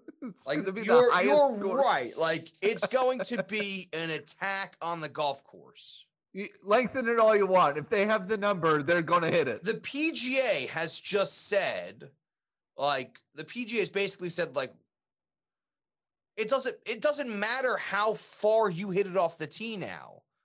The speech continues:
Speaker 2: because these guys can hit the ball in three-yard increments from two hundred yards out.
Speaker 1: With every club.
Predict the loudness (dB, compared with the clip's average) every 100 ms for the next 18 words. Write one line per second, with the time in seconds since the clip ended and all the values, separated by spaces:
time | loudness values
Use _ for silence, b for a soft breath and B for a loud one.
0 | _ _ _ -10 -4 -2 -2 -4 -4 -2
1 | -2 -2 -6 -6 -6 -4 0 0 -2 -8
2 | -12 -10 -8 -6 0 0 0 -6 -10 -8
3 | -8 -8 -10 -10 -6 -6 -8 -6 0 0
4 | 0 -2 -2 -2 -2 -4 -4 -6 _ -20
5 | -20 _ _ -10 -10 -10 -14 -14 -10 -12
6 | -12 -12 -12 -14